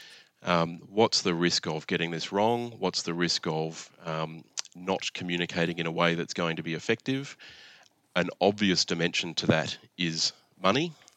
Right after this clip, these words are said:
Um, you know, what's the cost investment of a particular program? What's the cost investment of a particular communications activity? What is the potential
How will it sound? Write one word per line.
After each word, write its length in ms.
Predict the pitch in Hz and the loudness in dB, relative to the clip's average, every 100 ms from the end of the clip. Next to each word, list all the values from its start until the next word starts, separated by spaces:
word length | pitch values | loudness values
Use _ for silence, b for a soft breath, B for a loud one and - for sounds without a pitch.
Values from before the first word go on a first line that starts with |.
| - | -8
Um, 280 | 85 85 85 | -2 -2 -2
you 80 | 87 | -2
know, 140 | 85 | -2
what's 340 | - 95 - - | -2 0 0 0
the 100 | - | -2
cost 340 | - 92 - | -2 -2 -2
investment 640 | 85 87 92 - 95 - - - | -2 0 2 0 -2 -2 -6 -6
of 160 | 90 | -4
a 60 | 87 | -4
particular 440 | - - - 82 | -4 -4 -2 -2
program? 480 | 80 - 98 92 87 | -2 2 2 4 2
What's 200 | 92 - | 0 -4
the 100 | 85 | -8
cost 340 | - 98 - 87 | -4 -2 -2 -4
investment 460 | 85 87 - 87 | 0 0 0 -4
of 160 | 82 85 | -4 -4
a 80 | 80 | -8
particular 560 | - 98 - 85 85 | -6 -6 -4 -2 -2
communications 760 | - - 87 85 92 90 90 85 | -2 -4 -4 -4 -2 -2 -2 -6
activity? 560 | 78 - 113 147 175 - B B B B B | -6 -4 -2 -2 -2 -10 B B B B B
What 240 | 95 120 160 | 2 4 4
is 120 | 131 | 2
the 120 | 98 | 0
potential 680 | 90 - 95 - 87 82 | -2 0 0 0 -2 -2